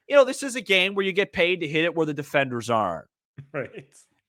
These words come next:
Speaker 1: And, um, you know, it just seems like we've fallen in that trap again where it's, yeah, hey, squaring the ball up, no luck, no luck. Um,
Speaker 2: Right.
Speaker 1: so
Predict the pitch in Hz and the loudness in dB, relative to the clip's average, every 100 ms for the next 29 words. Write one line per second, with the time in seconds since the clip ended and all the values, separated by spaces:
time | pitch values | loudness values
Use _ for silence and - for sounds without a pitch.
0 | - 165 165 165 160 165 160 156 151 143 | -4 0 0 0 -2 0 2 2 2 -2
1 | 143 147 165 156 151 151 147 180 - 185 | -6 -8 0 0 2 -2 -4 -8 -10 -10
2 | 180 151 147 147 143 170 165 156 151 139 | -10 -8 -6 -8 -2 2 2 0 -2 -2
3 | - 160 170 - 131 139 131 123 123 - | 0 2 4 2 -4 -4 -4 -6 -10 -10
4 | - 165 143 160 151 113 - 139 139 143 | -6 -2 0 0 -2 -6 -6 0 0 0
5 | 135 143 151 156 127 117 123 135 147 139 | 0 2 4 4 2 -4 -8 -2 0 0
6 | - 127 127 127 147 147 110 - - _ | -2 -6 -6 0 2 2 0 -8 -20 _
7 | _ _ - 113 110 110 139 113 - 139 | _ _ -12 -8 -6 -4 -4 -4 -10 -12